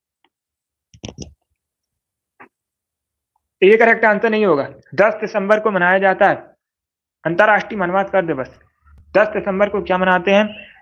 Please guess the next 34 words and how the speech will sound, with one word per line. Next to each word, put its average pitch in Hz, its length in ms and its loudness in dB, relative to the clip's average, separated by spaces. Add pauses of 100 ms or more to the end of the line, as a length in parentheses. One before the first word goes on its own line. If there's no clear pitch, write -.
अंतर्राष्ट्रीय 202 580 0
मानवाधिकार 190 540 -4
दिवस 170 280 -8
मनाते 147 320 -6
हैं, 139 120 -4
तो - 260 0
option 190 260 2
number 190 360 -2
ए 180 100 -2
करेक्ट 190 300 -4
answer 180 260 -4
नहीं 185 160 -4
होगा 160 200 2
इसका। 131 260 -6 (440)
अल्पसंख्यक 190 640 0
अधिकार 175 340 2
दिवस 175 220 0
पूछा 175 320 -2
गया 180 220 4
है, 190 120 2 (380)
बी 170 160 4
correct 190 340 2
answer 180 300 2
होगा। 185 260 4 (420)
अठारह 202 380 0
दिसंबर 170 420 -2
को 165 180 -8
प्रतिवर्ष 175 540 -2 (560)
अल्पसंख्यक 175 680 -2
अधिकार 170 380 2
दिवस 147 320 -2
मनाया 156 240 2
जाता 175 260 2
है, 175 180 -2